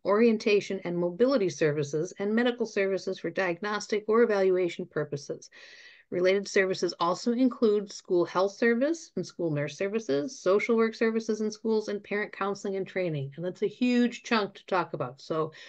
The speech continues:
that is re-, referencing I D E A section three hundred,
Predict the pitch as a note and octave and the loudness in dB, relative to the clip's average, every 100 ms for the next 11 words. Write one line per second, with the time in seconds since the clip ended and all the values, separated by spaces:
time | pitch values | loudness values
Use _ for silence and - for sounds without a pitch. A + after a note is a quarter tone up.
0 | - - - F3 F#3 G#3 - A#3+ A3+ G#3 | -20 -18 -2 2 2 0 4 8 8 6
1 | - G#3 G3+ F#3+ G3+ - F#3+ - G3 F#3 | -2 -4 0 2 2 2 -2 0 -2 0
2 | F#3 - - _ - E3+ F#3 G#3 G3+ A3+ | -2 -8 -20 _ -4 0 2 0 2 2
3 | G#3 F#3 F3+ D#3+ F#3 E3+ - F#3+ - A#3+ | 4 4 4 2 -4 -4 -4 -4 0 0
4 | G#3 E3+ C#3+ D3 | 2 0 -2 -4